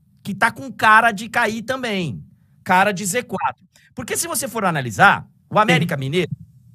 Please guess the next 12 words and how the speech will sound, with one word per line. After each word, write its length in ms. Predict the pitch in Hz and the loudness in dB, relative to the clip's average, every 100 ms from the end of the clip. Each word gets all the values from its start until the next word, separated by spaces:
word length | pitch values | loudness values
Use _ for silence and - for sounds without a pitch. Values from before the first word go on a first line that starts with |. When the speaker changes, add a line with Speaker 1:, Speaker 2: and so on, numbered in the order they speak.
| - - - - - - - _ _ _ - | -20 -20 -20 -20 -20 -20 -20 _ _ _ -2
Speaker 2:
Não, 120 | 175 | 0
desculpa, 240 | 175 165 143 | 2 2 0
Speaker 1:
Baixar. 180 | 123 | 0
Speaker 2:
é 60 | 143 | -2
que, 120 | 123 - | -4 -4
é 80 | 135 | 0
que 60 | |
agora 180 | 143 160 | 2 2
nós 180 | 160 131 | 2 2
temos 220 | 175 175 | 2 2
pouquíssimos 880 | - 190 240 226 - 247 - 254 220 | 0 0 0 -4 -2 0 2 0 0
candidatos. 800 | 220 226 220 190 185 117 - | 2 2 2 0 -2 -6 -6